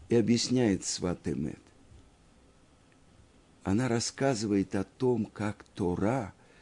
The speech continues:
вошла в сердца и в тела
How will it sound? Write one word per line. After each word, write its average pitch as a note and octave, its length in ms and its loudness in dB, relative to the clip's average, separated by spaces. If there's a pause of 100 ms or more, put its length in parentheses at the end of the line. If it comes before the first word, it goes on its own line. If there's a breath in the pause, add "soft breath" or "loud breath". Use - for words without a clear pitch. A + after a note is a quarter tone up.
(420 soft breath)
вошла A2+ 600 2
в - 60 -6
сердца D3 800 4
и A#2+ 260 4
в - 100 0
тела B2 680 6